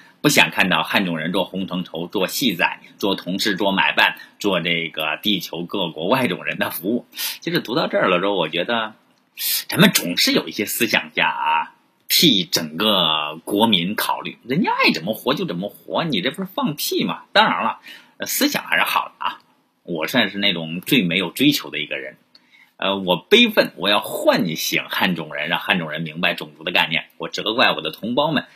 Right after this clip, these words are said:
他们太能忍受了，跟你周荣有一毛钱关系啊，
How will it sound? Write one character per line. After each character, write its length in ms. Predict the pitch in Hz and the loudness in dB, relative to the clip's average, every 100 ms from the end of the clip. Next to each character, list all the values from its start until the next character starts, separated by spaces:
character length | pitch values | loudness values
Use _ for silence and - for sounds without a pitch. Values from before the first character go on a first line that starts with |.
| - | -14
他 100 | - | -6
们 120 | 87 78 | -6 -2
太 200 | - 95 | -2 -2
能 240 | 80 87 | -4 -8
忍 160 | 73 - | -8 -10
受 140 | - | -12
了， 60 | - _ _ _ _ _ - | -12 _ _ _ _ _ 0
跟 200 | 175 160 | 2 2
你 60 | |
周 240 | - 127 123 | 0 -2 -2
荣 160 | 92 | -2
有 80 | 98 | -4
一 160 | 123 135 | -4 -4
毛 240 | 80 113 | -6 -6
钱 280 | - 78 85 | -6 -6 -4
关 220 | 87 85 | -2 -2
系 180 | - | -6
啊， 100 | - | -16